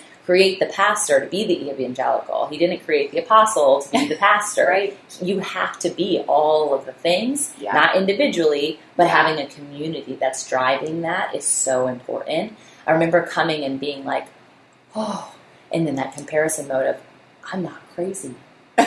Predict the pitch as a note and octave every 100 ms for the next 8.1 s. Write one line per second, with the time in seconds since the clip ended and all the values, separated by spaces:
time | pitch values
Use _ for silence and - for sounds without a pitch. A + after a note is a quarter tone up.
0 | - - G#3+ G#3+ A3+ A3+ A#3 A3+ - A3+
1 | B3+ C#4+ D4 B3+ F#3 G#3+ F#3 A3 A3 D#4+
2 | F4 F#4+ F4+ F#4 F#4 F#4 F#4 F4 F4 F#4
3 | G#4 G#4+ - C5+ A#4 - C#5 F4 - D5
4 | C#5 C#5 - - A#4+ C5 B4 G#4+ G#4 G4+
5 | G4+ G4+ C5+ A#4 F4+ C4 A#3 - - -
6 | - - D4+ D#4 D#4 E4 E4+ E4+ D4+ C4+
7 | - C4 A3+ A#3 A#3 A3+ B3+ F#4+ E4 F#4+
8 | -